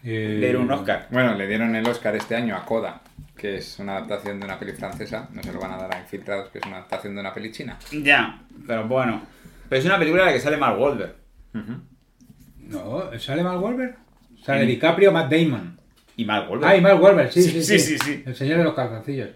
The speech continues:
Speaker 2: El protagonista de Transformers.
Speaker 1: ¿Sabéis? Os voy a contar lo mejor que vais a oír nunca de Mark Wahlberg. ¿Sabéis que Mark Wahlberg hacía los anuncios de los calzoncillos, de
Speaker 2: Sí,
Speaker 1: Calvin
Speaker 2: de Calvin
Speaker 1: Klein?
Speaker 2: Klein.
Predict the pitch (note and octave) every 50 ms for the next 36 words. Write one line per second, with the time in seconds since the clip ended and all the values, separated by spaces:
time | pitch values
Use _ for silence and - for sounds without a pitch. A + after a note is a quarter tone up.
0 | - - D3 D3+ A2+ C3+ B2+ A#2 A2 G2 A2 A2+ A2+ C3 B2 B2+ A2 F#2 - -
1 | B2 B2 B2+ A#2 - - - - - B2+ C3+ D#3+ F3+ G3+ G#3 - - D#3+ - D#3+
2 | D#3 C#3+ D3+ D#3+ E3 F3+ F3 E3+ F3 E3 D#3+ D#3 C#3+ C#3 C3+ - D3+ C#3 D3 D3+
3 | D3 D3 D3 C#3 C3+ B2 C3 C3+ B2 C3 A#2+ A#2 A2 A2+ G#2+ G#2 B2 C3 B2 G#2
4 | G2 - - _ _ _ _ _ _ _ _ _ _ _ _ _ _ _ - A#2+
5 | B2+ C#3+ C#3+ - - F3+ F3+ F3+ F3 F3 F3 E3+ E3 E3+ D#3+ D3 D3 D#3 D#3+ D#3+
6 | D#3 D#3+ D#3 D#3 D#3 D#3 D3+ D3+ D3+ - _ B2 A#2 A#2 A2 - C#3+ C#3 C#3+ C3+
7 | C3 C3 C#3 C3+ C#3 C#3+ C3+ C3 B2+ A#2 A#2 - A#2 A2 A2 A#2 A2+ - - D3
8 | B2+ A2 G#2 G#2 A#2 A#2+ A#2+ A2+ B2 A#2 A2 G#2 G2 - A2+ G2 F#2+ G2+ A2+ D3
9 | G#3 F#3 -